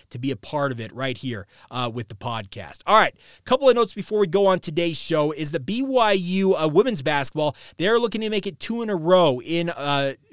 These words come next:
Big Twelve action today as they head to Gallagher-Iba Arena in O-, uh, Stillwater, Oklahoma, as they take on the Oklahoma State Cowgirls. That'll be a six thirty, uh, P M Central Time tip. It'll be a five thirty Mountain Time tip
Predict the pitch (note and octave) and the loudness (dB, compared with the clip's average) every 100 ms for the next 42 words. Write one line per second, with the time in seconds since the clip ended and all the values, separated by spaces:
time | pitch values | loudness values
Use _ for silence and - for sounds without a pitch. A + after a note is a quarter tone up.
0 | C#3+ E3+ E3+ - E3+ - E3 F3 - D#3 | -4 -2 0 2 2 2 0 0 -2 -6
1 | D3 E3+ D#3+ D3+ E3+ F#3 F3 C3 B2 E3 | -4 -2 -2 -2 -2 0 -2 -2 -4 0
2 | F3+ E3+ C#3+ E3+ D#3 C#3 B2+ E3+ F3 D#3+ | 0 0 0 -2 0 -2 -2 -2 -2 -4
3 | - - F3 G3 - G3+ E3+ D#3+ - A3 | -8 -6 -2 -2 -2 -4 -2 0 2 4
4 | G#3 G3 F#3+ - E3+ - G3+ G3 G3 - | 4 2 -2 -4 -4 -2 0 0 -2 -10
5 | - E3 D#3+ E3+ - G#3 G#3 F3+ F#3 D3+ | -6 -4 -2 -4 -2 -4 -2 -2 -2 -2
6 | F3+ F#3 F3+ F3+ F3 C#3+ - E3+ F3+ D#3 | -4 -2 -4 -4 -6 -8 -2 0 0 2
7 | E3 D#3+ - - E3 F#3+ G3+ F#3+ - - | 2 2 -4 -8 -2 0 0 -2 -2 -8
8 | B3 - - A3 G#3 G3 F3+ D#3 - F#3+ | -6 -8 -2 0 2 0 -2 -6 -4 -2
9 | E3+ - - G#3+ A3+ G3 - F#3 E3 - | -2 -4 -6 -4 -6 -8 -8 -6 -6 -6
10 | F#3 E3 D3+ D#3 C3+ E3 E3+ F#3 - E3 | -6 -6 -4 -4 -4 -4 -2 -2 -2 -4
11 | C#3 E3 F3+ E3 E3 D#3 - D#3+ | -2 -4 -4 -6 -6 -6 -4 -4